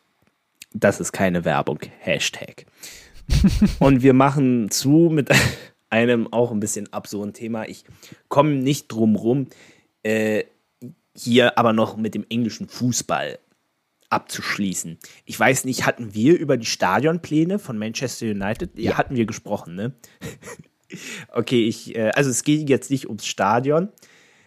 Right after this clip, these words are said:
Speaker 1: Ähm, was ja unter der Woche, fangen wir mal so an, war ja crazy, ne? Dieses fünf zu vier gegen Lyon, das entscheidende Tor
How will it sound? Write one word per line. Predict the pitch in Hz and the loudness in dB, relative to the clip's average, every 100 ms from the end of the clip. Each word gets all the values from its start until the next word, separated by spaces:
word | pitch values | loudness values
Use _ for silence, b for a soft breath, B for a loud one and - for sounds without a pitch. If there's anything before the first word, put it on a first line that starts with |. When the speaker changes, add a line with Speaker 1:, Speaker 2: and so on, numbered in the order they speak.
| b _ | b _
Speaker 1:
Ähm, | 120 120 117 117 113 - _ _ | -2 0 -2 -4 -8 -14 _ _
was | - 135 131 | -2 0 4
ja | 120 | 6
unter | 170 175 127 | 6 6 4
der | 113 | 4
Woche, | 120 120 120 | 4 2 2
fangen | 139 | 2
wir | 139 | 2
mal | 117 107 | 2 0
so | 123 | 2
an, | 117 104 | 2 2
war | 98 | 2
ja | 104 104 | 2 2
crazy, | - 120 123 131 117 113 95 - _ | 0 4 6 6 2 -2 -4 -8 _
ne? | 98 120 160 | 0 4 4
Dieses | 143 120 110 | 2 -2 -4
fünf | - 160 202 170 | 4 6 6 2
zu | - - 147 | -4 -4 -4
vier | 135 - 165 196 | -6 -6 4 6
gegen | 175 165 | 6 2
Lyon, | 151 139 139 156 180 | 2 2 2 4 2
das | 160 - | 0 -2
entscheidende | 156 139 - 147 165 180 170 - | -4 -4 4 6 6 6 2 4
Tor | 165 170 190 190 | 6 6 6 4